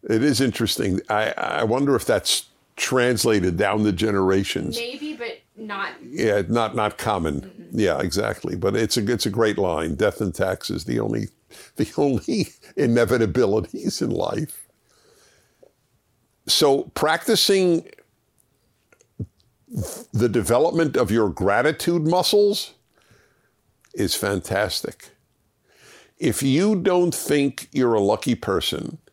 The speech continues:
Speaker 1: now, by the way, there are people who are not.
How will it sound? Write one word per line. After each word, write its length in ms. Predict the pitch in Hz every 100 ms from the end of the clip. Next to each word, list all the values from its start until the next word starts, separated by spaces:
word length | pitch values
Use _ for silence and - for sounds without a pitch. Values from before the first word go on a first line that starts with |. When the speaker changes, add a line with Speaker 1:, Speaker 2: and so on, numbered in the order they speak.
| _ _ _ _ _ -
Speaker 1:
now, 160 | 110
by 220 | 95 120
the 120 | 131 82
way, 380 | - - - - _ _ _ _ _ _ -
there 280 | 87 95
are 180 | 107 113
people 420 | 123 123 113 123
who 180 | 110 135
are 80 | 147
not. 320 | 139 - -